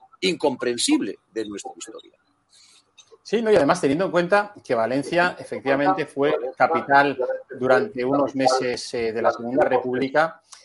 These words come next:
Speaker 2: y aquí, eh, también, aparte del gobierno de la República, se vino lo peor de lo peor de la represión del lado republicano. O sea, no olvidemos,
Speaker 1: Ciertamente.
Speaker 2: eh, por ejemplo, que la, la calle Játiva, que es la que, calle que está, para la que no, gente que no conozca Valencia,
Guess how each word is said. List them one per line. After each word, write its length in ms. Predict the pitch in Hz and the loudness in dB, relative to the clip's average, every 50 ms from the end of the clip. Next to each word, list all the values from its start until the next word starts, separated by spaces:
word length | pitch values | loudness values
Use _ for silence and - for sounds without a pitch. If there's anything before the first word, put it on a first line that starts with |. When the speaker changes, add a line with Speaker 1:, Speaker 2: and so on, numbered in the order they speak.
| _ _ - | _ _ -10
Speaker 2:
y 120 | 117 113 | -4 -2
aquí, 680 | 117 113 110 - 123 123 131 139 151 156 151 147 139 131 - | -2 -2 -2 -4 -4 -2 -2 0 0 0 -2 -2 -4 -6 -6
eh, 240 | 120 110 110 107 101 | -6 -6 -6 -6 -6
también, 500 | - 120 110 110 117 123 131 139 143 143 - | -4 -6 -6 -4 -4 -4 -2 -2 -2 -4 -8
aparte 300 | 113 - 110 113 - 139 | -8 -6 -4 -4 -2 -2
del 120 | 131 135 | -2 -2
gobierno 260 | 123 127 127 123 127 127 | -2 -2 0 0 0 0
de 60 | 120 | 0
la 80 | 120 | 0
República, 560 | 110 117 113 - 120 120 123 120 135 147 - - | 0 -2 -2 -4 -6 -6 -4 0 0 0 -2 -2
se 200 | - - - 113 | -8 -12 -10 -8
vino 400 | 107 113 120 131 147 156 151 - - | -8 -6 -2 -2 -2 -2 -4 -6 -8
lo 180 | 120 110 98 | -8 -8 -8
peor 320 | - 101 95 95 110 127 131 | -8 -8 -4 -2 -2 0 0
de 80 | 147 | 2
lo 140 | 135 127 113 | 0 0 0
peor 220 | - 113 110 120 147 | 0 0 0 0 0
de 100 | 160 139 | 0 0
la 100 | 113 107 | -2 -2
represión 720 | 110 107 - - 98 - - 120 120 139 151 156 151 - _ _ _ _ _ _ | -4 -6 -8 -10 -14 -10 -6 -4 -2 -2 -4 -4 -8 -12 _ _ _ _ _ _
del 160 | - 113 104 | -8 -4 0
lado 180 | 110 120 131 151 | 2 4 4 4
republicano. 680 | 139 139 - 127 120 107 104 - - 160 185 165 135 | 4 2 -2 -4 -6 -8 -2 2 4 4 4 4 2
O 40 | 113 | -2
sea, 140 | - - 113 | -2 -6 -6
no 100 | 107 113 | -6 -6
olvidemos, 480 | 120 123 131 127 131 131 131 147 160 - | -4 -2 0 0 0 0 0 0 -2 -4
Speaker 1:
Ciertamente. 400 | 131 107 101 95 92 95 - - - _ _ _ | -6 -8 -8 -8 -8 -10 -14 -18 -20 _ _ _
Speaker 2:
eh, 280 | 120 113 113 110 110 107 | -6 -4 -2 -2 -2 -2
por 140 | - 113 | -4 -4
ejemplo, 400 | 107 - - 131 143 170 165 139 | -4 -4 -4 -4 -2 -2 -2 -2
que 120 | - 120 107 | -2 -2 -2
la, 380 | 104 104 101 98 101 101 98 110 | -2 -2 -2 -2 -4 -8 -10 -12
la 160 | 101 92 92 | -14 -16 -10
calle 240 | - 104 120 135 143 | -6 -4 -2 -2 0
Játiva, 460 | 139 - 139 131 135 131 127 127 123 | 2 2 0 2 0 0 0 0 0
que 80 | 120 113 | 0 -4
es 100 | 107 - | -6 -4
la 260 | 120 113 107 104 104 - | 0 0 0 0 -2 -6
que, 80 | - 104 | -12 -6
calle 300 | _ 131 143 175 185 - | _ 0 0 2 0 -2
que 60 | 123 | -6
está, 200 | - - - 120 | -8 -4 -4 -2
para 160 | 107 113 107 | -2 -2 -2
la 120 | 101 98 - | -4 -4 -6
que 100 | - 110 | -8 -8
no, 100 | 107 104 | -8 -8
gente 260 | - 113 110 120 113 | -8 -8 -8 -8 -10
que 80 | 120 113 | -8 -8
no 100 | 113 107 | -6 -4
conozca 300 | 113 110 113 - - 110 | -4 -4 -4 -2 -2 -2
Valencia, 480 | 110 110 120 117 - - 131 139 139 | 0 -2 -2 -4 -6 -4 -4 -4 -6